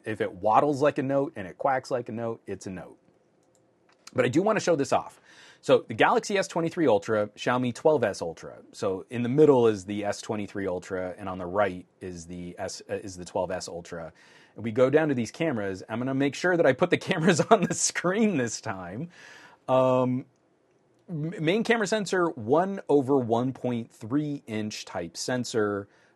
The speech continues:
versus a true one inch type sensor. Uh, <sighs> two hundred megapixels. That is just so silly. Uh,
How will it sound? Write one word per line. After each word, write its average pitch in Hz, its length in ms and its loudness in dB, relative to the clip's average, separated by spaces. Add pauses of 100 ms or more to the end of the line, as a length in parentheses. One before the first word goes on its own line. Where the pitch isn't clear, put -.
versus 110 540 -2
a 107 100 -4
true 117 540 -4
one 113 320 -2
inch 98 500 -10
type 85 380 -10
sensor. 85 680 -10 (540)
Uh, 90 600 -4 (220)
<sighs> - 560 -18
two 165 320 2
hundred 127 500 0
megapixels. 92 680 -6
That 113 140 -4
is 104 100 -8
just - 260 -10 (140)
so 107 260 -4
silly. 80 460 -8 (720)
Uh, 92 720 -6